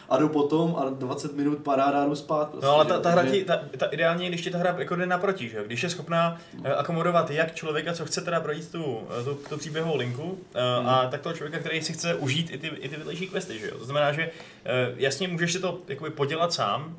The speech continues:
Speaker 2: že třeba Zaklínač tohle všechno za-, zvládá podle mě perfektně
Speaker 1: Mhm.
Speaker 2: a jediný, kdy mě něčeho fakt hodně štvát, ta hra, aktivně štvát, byl, když jsem vy-, do-, dojížděl prostě nějaký poslední zakázky, co jsem ještě neměl ve Velenu splněný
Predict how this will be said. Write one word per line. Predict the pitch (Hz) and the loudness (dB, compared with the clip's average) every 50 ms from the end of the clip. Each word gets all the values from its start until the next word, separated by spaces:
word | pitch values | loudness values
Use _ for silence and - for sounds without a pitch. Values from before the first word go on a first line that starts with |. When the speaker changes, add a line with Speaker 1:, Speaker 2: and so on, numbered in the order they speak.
| - | -10
Speaker 2:
že | 123 120 139 | -6 -4 -4
třeba | 139 - 143 143 151 151 147 135 135 | -4 -2 0 4 6 6 6 4 2
Zaklínač | 127 143 135 160 156 165 165 | -2 -4 -4 -4 -6 -6 -4
tohle | 165 156 156 | -2 -2 -2
všechno | 151 170 165 170 117 92 - - - | -2 -2 -2 -2 -2 -4 -6 -10 -6
za-, | 123 131 147 143 - | 0 2 2 2 0
zvládá | 127 127 147 147 151 | 0 0 2 2 2
podle | 156 156 143 | 2 2 0
mě | 139 123 | -2 0
perfektně | 104 107 117 156 156 - - 190 190 - - - - - 120 120 | -2 -2 -2 -2 -4 -4 -6 -6 -6 -6 -8 -12 -18 -16 -10 -8
Speaker 1:
Mhm. | 123 131 - | -4 2 4
Speaker 2:
a | 131 135 131 | 6 8 8
jediný, | 135 143 151 165 196 208 202 | 6 6 4 4 4 4 4
kdy | 190 196 | 2 2
mě | 190 190 | 2 2
něčeho | 190 190 196 175 127 | 0 0 0 -2 -2
fakt | - - 190 185 170 165 | 0 2 2 2 2 2
hodně | 170 170 175 185 180 | -2 -2 -2 -2 -2
štvát, | 170 - - - 135 123 107 95 101 165 165 - - - - - _ - - | -2 -4 -4 0 2 4 4 4 4 0 -2 -4 -12 -20 -20 -20 _ -4 0
ta | 127 117 | 0 0
hra, | 117 113 101 - - - - - | 2 0 -2 -4 -6 -10 -12 -10
aktivně | - - - - 143 156 156 | -10 -8 -6 -6 -6 -6 -6
štvát, | 135 - 120 110 98 104 117 - - | -8 -4 -4 -4 -4 -4 -6 -8 -4
byl, | 120 123 127 123 127 127 127 135 | 0 2 4 4 4 2 0 -2
když | 135 139 139 - - - - - - - - | -2 -2 -2 -4 -6 -10 -16 -20 -18 -8 -2
jsem | - 151 151 156 156 156 156 156 - - - - - - - | 2 4 4 4 2 -2 -6 -8 -12 -18 -20 -20 -20 -18 -14
vy-, | 120 120 127 131 131 - 139 135 127 123 | -4 0 0 0 2 4 4 4 4 4
do-, | 147 143 143 | 4 4 4
dojížděl | 143 143 165 202 214 196 220 220 202 | 4 2 2 2 0 0 0 0 0
prostě | - 202 - - 202 | 0 -2 -4 -4 -4
nějaký | 190 190 185 190 190 | -4 -4 -6 -8 -10
poslední | - 175 - 185 180 185 | -8 -6 -6 -6 -6 -4
zakázky, | 151 131 120 123 123 120 - - 160 | -4 -2 0 2 2 2 2 0 -4
co | - 151 147 | -8 -8 -8
jsem | 156 165 - | -8 -8 -8
ještě | - - - 160 | -8 -8 -8 -8
neměl | 147 147 156 156 156 | -6 -6 -6 -4 -2
ve | 147 139 | -2 0
Velenu | 143 151 156 160 160 | 0 -2 -2 -4 -6
splněný | - - - 127 120 110 104 110 143 170 | -6 -6 -6 -4 -4 -4 -6 -8 -10 -12